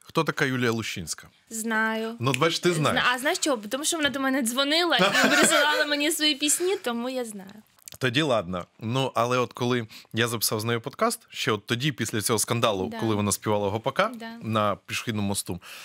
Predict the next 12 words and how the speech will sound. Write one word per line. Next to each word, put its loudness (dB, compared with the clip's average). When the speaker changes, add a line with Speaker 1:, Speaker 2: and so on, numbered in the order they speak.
Speaker 1:
е, 2
вона 0
сказала: 0
Блін, -2
така -2
проблема. 0
Я 0
от -4
усюди, -2
е, -2
маю 2
писати, 0